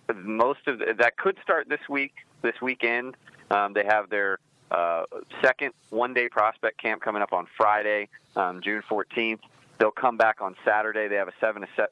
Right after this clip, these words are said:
seven-on-seven event, um, and that will be followed, uh, by the offensive line and defensive line camp. Um, and so between Friday and Saturday's action, I would imagine there'll be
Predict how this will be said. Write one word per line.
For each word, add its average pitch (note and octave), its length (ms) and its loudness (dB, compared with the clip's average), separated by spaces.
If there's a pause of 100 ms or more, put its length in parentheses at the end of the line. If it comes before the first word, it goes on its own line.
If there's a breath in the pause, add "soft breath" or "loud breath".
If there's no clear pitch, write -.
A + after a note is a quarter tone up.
(140)
seven-on-seven A#2 840 -2
event, F#2 360 -4 (400)
um, F#2 400 0
and F#2 360 0 (440)
that A#2 240 4
will A2+ 100 -2
be G#2+ 140 -4
followed, G2 580 2
uh, F2+ 300 2 (100)
by F#2 360 0 (100)
the F#2 200 -4
offensive G2+ 480 -2
line F#2+ 280 -2
and E2+ 120 -14
defensive G#2+ 540 -4
line F2+ 260 0 (100)
camp. F2+ 280 -2 (560 loud breath)
Um, F#2 460 0
and G2 180 0 (100)
so A2 360 2 (300 loud breath)
between C3 360 -2
Friday B2 400 2
and A#2 160 -6
Saturday's A2 460 0
action, G#2 480 0
I F#2 80 0
would F#2 80 -4
imagine F#2+ 420 -2
there'll G2 140 -4
be G2 120 -6